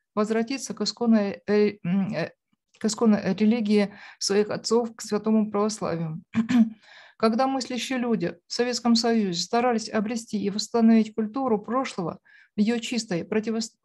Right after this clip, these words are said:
противостоящей идеологическим искажениям форме, они встречались с православием,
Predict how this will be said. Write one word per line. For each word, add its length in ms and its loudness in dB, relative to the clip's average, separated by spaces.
противостоящей 960 0
идеологическим 720 0
искажениям 600 0
форме, 440 -2
они 380 4
встречались 600 -4
с 160 -6
православием, 800 2